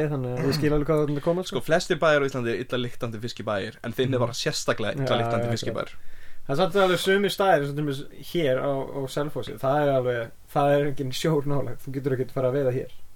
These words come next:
Speaker 2: Nei, en það
Speaker 1: Þannig
Speaker 2: er
Speaker 1: að þetta er ekki fiskibær.
Speaker 2: en það er Selfoss
Speaker 1: Hver er
Speaker 2: snobb-,
Speaker 1: ekki að
Speaker 2: snobbær.
Speaker 1: <laughs> Já, akkurat.
Speaker 2: Þetta er snobbbæirnir.
Speaker 1: Það er betri en hinir, sko.
Speaker 2: Já.
Speaker 1: Talandi um þessa snobbaða hluti, ég var að horfa á Harry Potter um
Speaker 2: Ja,
Speaker 1: daginn.
Speaker 2: ok.
Speaker 1: Og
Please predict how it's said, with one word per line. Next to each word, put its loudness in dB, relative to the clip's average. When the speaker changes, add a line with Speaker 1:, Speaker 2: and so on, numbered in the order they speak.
Speaker 2:
Nei, 0
en -4
það -14
Speaker 1:
Þannig 4
Speaker 2:
er 6
Speaker 1:
að 0
þetta 4
er 2
ekki -2
fiskibær. -8
Speaker 2:
en -2
það 2
er 4
Selfoss -2
Speaker 1:
Hver 6
er 2
Speaker 2:
snobb-, 0
Speaker 1:
ekki -6
að -8
Speaker 2:
snobbær. -4
Speaker 1:
<laughs> -10
Já, 0
akkurat. -2
Speaker 2:
Þetta -4
er -4
snobbbæirnir. -2
Speaker 1:
Það -8
er -6
betri 2
en -2
hinir, -4
sko. -12
Speaker 2:
Já. 4
Speaker 1:
Talandi 2
um 0
þessa 0
snobbaða 2
hluti, -2
ég 0
var 2
að 0
horfa 2
á -4
Harry -2
Potter -6
um -6
Speaker 2:
Ja, 0
Speaker 1:
daginn. -4
Speaker 2:
ok. -8
Speaker 1:
Og 2